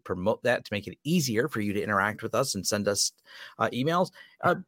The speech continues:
please frame them in the form of questions, like the, uh, like you're playing Jeopardy. <laughs> And so,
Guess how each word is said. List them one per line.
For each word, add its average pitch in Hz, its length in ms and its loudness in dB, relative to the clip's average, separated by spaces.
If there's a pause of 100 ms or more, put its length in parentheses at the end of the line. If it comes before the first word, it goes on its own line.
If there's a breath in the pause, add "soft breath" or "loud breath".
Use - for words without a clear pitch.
(160)
please 277 280 8
frame 247 400 8
them 175 180 10
in 156 80 6
the 147 80 2
form 170 260 4
of 175 100 4
questions, 98 720 2
like 120 200 2
the, 127 260 6
uh, 120 180 6
like 127 160 6
you're 139 120 2
playing 147 200 4
Jeopardy. 139 480 4
<laughs> - 100 -6
And - 460 4
so, - 280 6